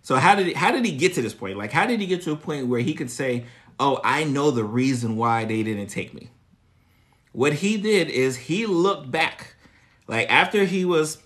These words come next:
not accepted, again, I'm not sure, it doesn't say how many times he's applied to medical school. And for full disclosure, for those who may not know, Texas, like, the state of Texas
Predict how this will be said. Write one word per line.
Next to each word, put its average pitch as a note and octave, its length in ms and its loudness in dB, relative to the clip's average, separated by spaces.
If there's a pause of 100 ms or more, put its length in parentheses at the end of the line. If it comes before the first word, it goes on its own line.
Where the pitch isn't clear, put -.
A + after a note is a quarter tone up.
not A#2+ 360 0
accepted, E3 580 -4
again, C#3 180 -2
I'm A2 160 -2
not E3 200 0
sure, D3+ 260 0
it A#2+ 120 2
doesn't E3 260 -2
say D#3+ 260 -2
how C#3+ 220 4
many C#3+ 240 -2
times B2+ 480 -4
he's B2+ 160 -2
applied A#2 500 -4 (220)
to - 80 -2
medical A#2+ 280 0
school. A2+ 400 -4 (220)
And B2 80 -6
for C#3+ 80 0
full C4+ 220 0
disclosure, D3 480 0
for A#2 120 -4
those C#3+ 220 0
who C#3 60 -2
may C3+ 180 0
not A#2+ 240 -2
know, A2+ 280 -4 (1200)
Texas, - 800 -4 (240)
like, C3 220 -2
the A#2+ 120 0
state F#3 460 0
of A3+ 160 0
Texas - 760 -6